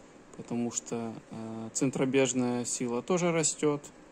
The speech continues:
и со временем просто лопатки не выдержат, оторвутся. Ну, у меня тут, скорее всего, первым не выдержит это ротор.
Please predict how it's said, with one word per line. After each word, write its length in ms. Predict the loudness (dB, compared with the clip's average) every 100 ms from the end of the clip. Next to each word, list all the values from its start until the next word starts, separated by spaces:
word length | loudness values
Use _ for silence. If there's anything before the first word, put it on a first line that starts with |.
| -12
и 240 | -8 -6 -6
со 160 | -4
временем 580 | -2 0 2 2 2 -2
просто 400 | -4 -4 -4 -2
лопатки 640 | -2 4 4 4 0 -10 -10 -12 -20 -20 -20 -20 -20 -20 -18 -4
не 240 | 2 4
выдержат, 640 | 6 4 4 2 2 -4 -8 -12
оторвутся. 880 | -10 -4 0 0 0 -4 -8 -8 -8 -10 -16 -20 -18 -6
Ну, 160 | 2 4
у 40 |
меня 340 | 6 6 4
тут, 180 | 0 -6
скорее 360 | -4 -2 0 0
всего, 240 | 0 -2
первым 460 | 2 4 4 2 2
не 100 | 2
выдержит 680 | 0 0 -2 -4 -10 -12 -10
это 340 | -8 -6 -2
ротор. 360 | 4 4 4